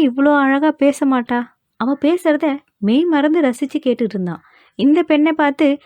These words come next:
எப்படி என்ன கல்யாணம் பண்ணிக்கோன்னு கேக்குறதுன்னு புரியாம முழிச்சுக்கிட்டு இருந்தான் சந்துரு. அழகே உருவமா இருந்த சாவித்ரி சில மாசங்கள்ல எப்படி மாறி போயிருந்தா? கண்களை சுத்தி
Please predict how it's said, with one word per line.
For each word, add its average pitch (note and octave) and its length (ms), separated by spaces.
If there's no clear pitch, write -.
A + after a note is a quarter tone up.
எப்படி C4+ 380
என்ன D4+ 200
கல்யாணம் C#4+ 440
பண்ணிக்கோன்னு C4 560
கேக்குறதுன்னு B3+ 680
புரியாம C#4 600
முழிச்சுக்கிட்டு C#4+ 480
இருந்தான் A3+ 360
சந்துரு. A3 340
அழகே G#3+ 500
உருவமா A#3+ 440
இருந்த A3+ 260
சாவித்ரி A#3 600
சில D#4 340
மாசங்கள்ல C#4 720
எப்படி C#4 400
மாறி D#4+ 300
போயிருந்தா? C#4 440
கண்களை A3 480
சுத்தி A3 360